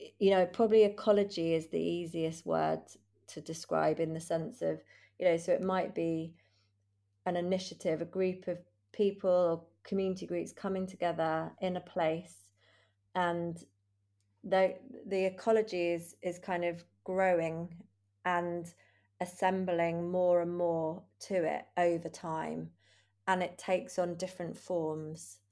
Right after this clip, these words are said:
and it's building a new narrative, and it's,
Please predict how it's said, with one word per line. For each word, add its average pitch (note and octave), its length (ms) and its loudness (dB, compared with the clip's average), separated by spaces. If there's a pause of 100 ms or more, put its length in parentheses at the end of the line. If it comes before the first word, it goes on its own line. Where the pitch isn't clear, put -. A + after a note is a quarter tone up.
(580)
and F3 500 0 (140)
it's - 240 0 (180)
building F3 840 4 (800)
a F#3+ 60 0
new F#3 280 -2
narrative, E3+ 720 -4 (680)
and F3 340 0
it's, - 760 -6